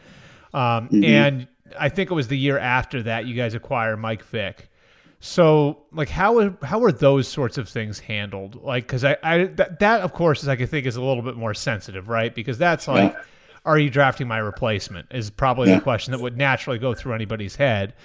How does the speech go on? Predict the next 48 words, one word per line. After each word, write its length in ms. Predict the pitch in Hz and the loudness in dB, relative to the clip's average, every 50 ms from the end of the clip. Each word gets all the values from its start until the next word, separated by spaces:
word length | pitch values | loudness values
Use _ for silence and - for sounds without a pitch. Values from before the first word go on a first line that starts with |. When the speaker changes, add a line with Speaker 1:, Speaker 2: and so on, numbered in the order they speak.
| - - - - - - | -20 -20 -20 -20 -20 -12
Speaker 1:
So, 400 | - - 165 156 143 135 135 135 | -4 2 4 6 6 6 4 0
like, 160 | - 165 147 - | -6 -8 -8 -4
how 240 | 139 165 190 220 | -2 2 2 2
was 280 | 226 220 190 135 110 117 | 2 2 0 -2 -2 -2
that? 340 | 131 135 131 143 - - - | 0 2 2 2 0 -2 -10
What 260 | 139 139 156 160 185 | -14 -8 -2 -2 0
do 60 | 214 | 0
you 100 | 233 214 | 2 0
remember 320 | 175 143 135 139 139 135 131 | 0 2 0 0 0 0 0
about 300 | 113 127 117 117 - - | 0 0 -2 -2 -4 -4
how 200 | 123 135 127 123 | -4 -2 -2 -2
those 440 | 107 110 120 117 120 117 117 101 104 | -2 -2 -2 0 0 0 -2 -4 -6
were 140 | 107 98 85 | -8 -10 -10
handled? 520 | 101 101 92 92 - - - - - _ _ _ _ _ _ _ _ - - - _ _ - | -10 -10 -10 -10 -12 -14 -20 -20 -20 _ _ _ _ _ _ _ _ -20 -20 -20 _ _ 0
Speaker 2:
Yeah, 220 | - 117 123 127 | 4 6 8 8
so 180 | 120 - - 120 | 6 8 6 6
again, 220 | 120 143 151 123 | 8 8 8 8
I 80 | 113 123 | 8 8
remember 340 | 151 147 156 156 135 123 120 | 8 8 6 6 6 6 4
Andy 260 | 120 127 131 131 127 | 2 2 2 2 0
talking 340 | - - 123 110 120 120 131 | 0 2 2 2 2 2 0
to 100 | 127 127 | -2 -2
Donovan 600 | 107 113 113 110 107 110 101 104 113 110 101 104 - - | 0 0 0 0 0 0 0 0 2 2 0 0 -2 0
right 260 | 107 120 120 131 - - | 4 4 4 4 4 0
before 420 | - 120 113 - - - 123 120 113 | -2 -2 -2 -2 -2 2 4 4 4
we 200 | 107 104 101 - - | 4 0 -2 -4 -4
picked 260 | - 107 - - - - | -6 -6 -6 -6 -10 -2
Cobb. 380 | - 101 87 87 85 85 - - _ _ _ _ _ _ _ _ - - - | 4 4 6 6 4 2 -2 -6 _ _ _ _ _ _ _ _ -20 -20 -16
Speaker 1:
Mm-hmm. 200 | - 123 110 120 104 - - _ _ - | -14 -12 -12 -12 -14 -16 -20 _ _ -2
Speaker 2:
And, 380 | 104 104 101 104 101 98 98 | 0 2 2 4 4 2 4
um, 640 | 104 101 104 104 107 107 104 95 98 101 - - - _ _ _ _ _ _ _ _ _ _ _ - - _ - - _ _ _ _ - - - | 4 2 2 4 2 2 2 0 -2 -4 -4 -8 -16 _ _ _ _ _ _ _ _ _ _ _ -20 -20 _ -20 -20 _ _ _ _ -14 -6 -6
I 60 | - | -2
think 200 | - - 135 98 | 4 4 4 4
it's 160 | 120 - - | 4 -2 0
safe 280 | - - 127 131 131 - | 4 6 6 6 6 4
to 140 | - 110 107 | 0 2 2
assume 500 | 101 - - - - 156 147 135 120 117 110 | 2 2 2 6 8 10 10 10 10 8 6
that 140 | 110 104 | 6 4
he 140 | 107 117 117 | 4 4 4
was 240 | 110 110 110 107 - | 4 4 2 2 2
not 220 | 117 107 104 101 - - | 2 0 0 0 -4 0
thrilled 380 | - 131 127 131 139 113 104 | 6 8 8 8 8 6 4
by 160 | 101 101 101 95 | 2 4 4 4
that, 240 | 90 95 92 95 - | 2 2 0 0 0
but 120 | - 104 95 | -2 -2 0
he 160 | - 110 101 | 0 2 2
also 320 | 101 107 104 - - 101 | 2 2 2 0 0 0
wasn't 460 | 92 92 95 98 98 95 - 98 95 | 0 2 4 2 2 2 0 -6 -6